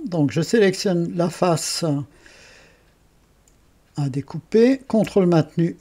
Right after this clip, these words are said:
je sélectionne l'objet qui va servir à découper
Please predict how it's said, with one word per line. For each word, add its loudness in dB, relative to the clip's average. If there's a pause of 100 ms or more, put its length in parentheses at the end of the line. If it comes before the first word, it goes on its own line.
je 0
sélectionne 0
l'objet 4
qui -8
va -2
servir -4
à -6
découper -2